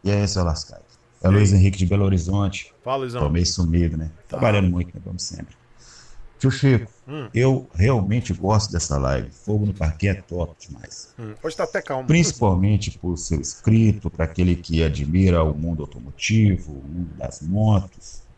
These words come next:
Speaker 2: Obrigado.
Speaker 1: E a área da, da comunicação em geral sobre o mundo autom-, automotivo, né? O que que tá acontecendo, o que vai ser uma novidade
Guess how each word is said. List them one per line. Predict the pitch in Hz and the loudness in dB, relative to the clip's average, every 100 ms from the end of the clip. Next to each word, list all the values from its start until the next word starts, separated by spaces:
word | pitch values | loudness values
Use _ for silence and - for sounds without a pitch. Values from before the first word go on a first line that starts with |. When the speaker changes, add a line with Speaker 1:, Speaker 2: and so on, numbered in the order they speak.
| _ | _
Speaker 2:
Obrigado. | 107 107 90 82 80 - | -14 -12 -12 -14 -14 -8
Speaker 1:
E | - 139 - - - _ _ _ _ _ _ _ _ - - - | -4 -4 -4 -10 -18 _ _ _ _ _ _ _ _ -20 -14 -2
a | 104 | 2
área | 123 117 | 4 4
da, | 98 98 101 113 | 2 0 2 4
da | 107 104 | 6 4
comunicação | - 127 127 120 - 110 104 - 107 104 107 - _ _ _ - | 4 4 6 4 0 -2 -2 -4 -4 -6 -8 -18 _ _ _ -2
em | 113 | 2
geral | 95 95 101 104 | 4 4 2 0
sobre | - 101 | 0 0
o | 95 | 2
mundo | 101 92 | 2 0
autom-, | 90 87 - | 0 -4 -6
automotivo, | 92 98 87 - 69 58 | -2 0 0 -4 -8 -6
né? | 80 | -4
O | 95 | -2
que | 98 110 | -2 -2
que | |
tá | 107 | -2
acontecendo, | 98 - 78 - 110 98 | -4 -4 -6 -2 0 2
o | |
que | 98 | 2
vai | 92 | 0
ser | 92 | 2
uma | 95 92 | 0 0
novidade | 87 85 60 64 - | 0 -4 -4 -6 -8